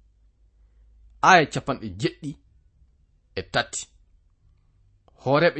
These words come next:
yottunoɓe sadaka, lewinkoɓe, kañum e tawaɓe ina humani gollude ley suudu dewal lamɗo jomiraɗo ndu fuu.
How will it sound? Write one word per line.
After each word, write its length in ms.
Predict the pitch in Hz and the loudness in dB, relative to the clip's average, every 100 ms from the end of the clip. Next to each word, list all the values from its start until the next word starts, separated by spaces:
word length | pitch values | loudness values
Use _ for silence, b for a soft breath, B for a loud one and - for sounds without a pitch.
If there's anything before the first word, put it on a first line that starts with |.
| 139 | -2
yottunoɓe 460 | 151 - 175 165 | -4 0 -2 -2
sadaka, 400 | 127 180 175 180 208 _ _ _ _ _ _ _ _ - | -6 -4 -4 -4 -10 _ _ _ _ _ _ _ _ -8
lewinkoɓe, 800 | 117 165 175 180 - 190 185 190 - _ _ _ _ _ _ - | 0 2 2 -2 -4 -4 -4 -8 -14 _ _ _ _ _ _ -2
kañum 260 | 220 226 | 0 0
e 80 | 185 | -4
tawaɓe 500 | - - 180 196 185 190 _ | -10 -8 -4 -2 -4 -10 _
ina 140 | 147 135 | -6 -6
humani 500 | - 202 214 170 92 - _ _ _ _ _ _ _ _ | -4 2 4 2 -2 -12 _ _ _ _ _ _ _ _
gollude 540 | 110 95 185 220 233 180 | -18 2 4 4 2 0
ley 200 | 180 185 | 2 0
suudu 300 | - 185 151 | -2 -6 -4
dewal 340 | 110 170 156 | 0 2 2
lamɗo 260 | 131 170 - | 0 -2 -6
jomiraɗo 520 | 120 151 160 165 - | -6 -2 2 2 2
ndu 200 | 143 165 185 | -4 -4 -8
fuu. 280 | - 302 | -6 -8